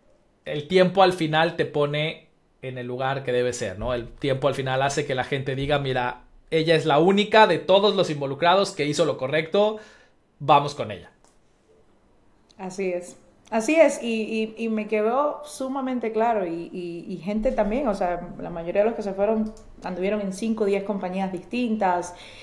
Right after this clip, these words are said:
Speaker 2: eh, y, y ya por último se salieron, o ahora están en, "No, es que ya no vendo producto, ahora vendo humo". <laughs> Ahora vendo humo,
Speaker 1: Claro.
Speaker 2: literal. Este, y sí, por eso te digo que la analogía que me quedó es de,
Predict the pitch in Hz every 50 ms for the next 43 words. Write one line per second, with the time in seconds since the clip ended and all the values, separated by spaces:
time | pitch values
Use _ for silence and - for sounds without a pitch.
0 | - - - - - 196 175 170 170 170 170 165 165 160 156 151 156 156 - -
1 | - 170 170 160 - - 175 175 175 170 175 - 196 180 180 180 185 190 185 180
2 | 180 165 - 165 - 143 151 170 202 220 220 196 180 160 156 160 160 156 156 156
3 | 160 175 185 180 - - - - 175 170 175 180 185 185 175 170 165 160 156 156
4 | 147 - - - - - _ - 208 214 226 226 220 208 185 190 214 190 185 240
5 | 226 214 196 180 180 180 156 160 165 160 165 175 170 170 - 156 156 160 170 170
6 | 170 170 170 170 170 170 160 156 156 147 143 147 - - - - - - - _
7 | _ _ _ - 226 233 220 190 170 - - - - 285 294 - - 269 247 -
8 | - - - - - - - - - 240 247 294 262 262 262 262 247 240 247 254
9 | 262 247 220 208 196 190 196 202 196 - 214 196 208 208 - 208 175 147 147 -
10 | - - - - - - - 196 202 196 196 196 - 208 196 196 190 190 185 185
11 | 185 185 - - - 240 226 220 - 339 349 381 - - - - - - - -
12 | 254 262 277 359 427 - 381 370 359 339 285 - 247 240 240 240 240 240 233 233
13 | 240 277 277 320 320 339 349 311 262 247 254 247 254 269 277 277 269 269 269 277
14 | 269 233 233 240 226 220 208 190 185 185 -